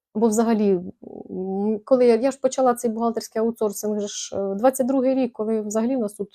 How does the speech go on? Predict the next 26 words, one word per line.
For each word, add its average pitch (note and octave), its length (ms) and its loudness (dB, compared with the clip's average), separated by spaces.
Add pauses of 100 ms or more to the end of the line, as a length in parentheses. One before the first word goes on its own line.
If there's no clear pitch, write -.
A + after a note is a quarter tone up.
(140)
все G3+ 300 -2
стояло. F3 720 0 (320)
І, D4+ 200 2
відповідно, B3+ 440 0
клієнти B3+ 400 0
то A#3+ 100 -2
були, E4 320 2
але C4+ 220 0
все D4 200 -8
одно, D4+ 140 -4 (260)
ну, E4 160 -8
по F4 120 -8
чуть-чуть, G4 420 -2
по A#3+ 120 0
чуть-чуть B3+ 320 -4
там D4 120 -8
всі D4 180 -6
коптіли. G3+ 520 -4 (840)
А A3 100 -2
зараз, E4 520 0
е, D4+ 220 6
<laughs> A#3+ 240 0
гарненько, C#4+ 640 6
стрімко C4+ 480 4
якось, A#3+ 600 2
е, A3 140 -8